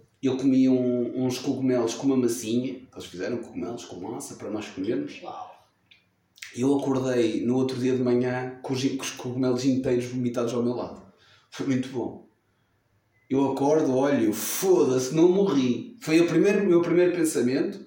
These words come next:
Speaker 1: Fui meter as coisas a lavar. Não disse nada a ninguém. Não disse, que vergonha. Que vergonha. Só que esqueci-me que aquilo na máquina não sai.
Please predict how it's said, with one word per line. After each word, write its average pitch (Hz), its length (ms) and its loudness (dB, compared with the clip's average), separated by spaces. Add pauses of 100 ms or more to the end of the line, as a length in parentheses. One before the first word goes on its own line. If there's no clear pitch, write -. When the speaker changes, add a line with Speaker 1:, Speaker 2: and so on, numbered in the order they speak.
(120)
Speaker 1:
Fui 123 160 -8
meter 113 240 -4
as 117 80 -6
coisas 113 380 -4
a 113 60 -2
lavar. 113 580 -4 (1000)
Não 95 120 -8
disse - 260 -8
nada 95 220 -8
a - 20 -8
ninguém. 107 600 -8
Não 123 180 2
disse, 127 320 -2
que - 100 -16
vergonha. 117 640 -2 (960)
Que 110 80 -14
vergonha. 110 440 -6 (320)
Só 143 180 -4
que 139 60 -2
esqueci-me 165 560 0
que 175 100 -4
aquilo 160 280 2
na 160 140 4
máquina 160 340 2
não 160 140 4
sai. 117 480 0